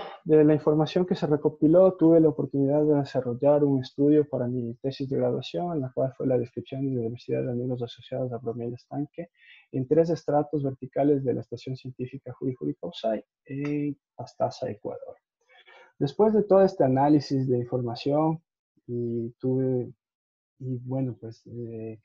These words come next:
de poder pensar y analizar cuáles son las mejores características para ser analizadas y estudiadas, surgió la pregunta de investigación de este proyecto,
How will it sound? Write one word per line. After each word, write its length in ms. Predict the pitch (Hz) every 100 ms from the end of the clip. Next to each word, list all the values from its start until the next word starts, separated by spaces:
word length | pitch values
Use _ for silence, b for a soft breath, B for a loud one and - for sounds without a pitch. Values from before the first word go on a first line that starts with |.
| b b -
de 100 | 127
poder 300 | 131 131 131
pensar 520 | 135 123 143 151 156
y 80 | 143
analizar 540 | 135 127 123 139 143 143
cuáles 260 | 143 147
son 160 | 143 143
las 180 | 143 -
mejores 320 | 127 147 -
características 720 | 156 135 - 127 - - 135
para 240 | - - 120
ser 180 | 151
analizadas 840 | 151 165 160 160 156 151 156 165 _ _ -
y 80 |
estudiadas, 720 | 131 - 160 143 151 170 175 - b b b b b b
surgió 460 | - 160 156 - 185
la 160 | 185
pregunta 580 | 151 135 151 160 160 151 -
de 160 | 135
investigación 760 | 127 123 - 110 107 - 110 107
de 80 | 107
este 180 | 123 110
proyecto, 420 | - 101 139 -